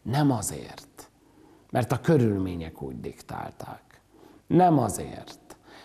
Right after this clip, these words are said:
mert az érdekeim ezt kívánták. Nem azért, mert így volt kényelmesebb,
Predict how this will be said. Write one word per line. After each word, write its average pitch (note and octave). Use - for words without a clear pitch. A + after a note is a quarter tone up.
mert D#3+
az D3
érdekeim G2+
ezt -
kívánták. D2+
Nem B3
azért, C3
mert B2+
így G3
volt G#2+
kényelmesebb, C#3